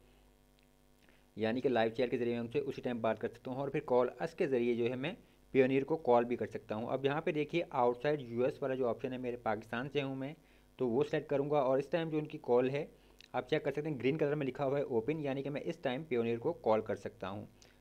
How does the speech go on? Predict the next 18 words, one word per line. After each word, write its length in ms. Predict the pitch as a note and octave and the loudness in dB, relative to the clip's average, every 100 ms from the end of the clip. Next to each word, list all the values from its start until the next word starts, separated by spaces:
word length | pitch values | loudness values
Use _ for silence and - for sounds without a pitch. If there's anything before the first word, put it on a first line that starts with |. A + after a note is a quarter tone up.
| - | -4
तो 60 | C3 | 0
जब 200 | D3 E3 | 4 4
आप, 240 | E3 E3 | 4 4
अ, 100 | D3 | 2
इस, 340 | C3 C3+ - - - C3 - | 2 -2 -8 -16 -12 -10 -8
अ, 280 | B2+ A2+ A#2 - B2 A#2+ - | -6 -6 -8 -12 -18 -18 -6
जगह 220 | A#2 A#2+ | 2 4
पे 120 | B2 C3 | 2 0
आ 220 | C3+ E3 | 2 2
जाएंगे 400 | D#3 C3+ C#3 F#3+ - - - - | 2 0 -2 -4 -10 -20 -8 0
तो 60 | |
आपको 200 | C3 B2+ | 2 2
पता 180 | C3+ B2 | 2 2
चलेगा 280 | B2 B2 B2+ | 4 2 2
कि 80 | C#3+ | 0
जी 120 | C#3+ | -4
उनका 160 | C#3+ C3+ | -2 -2
नंबर 220 | B2 | 0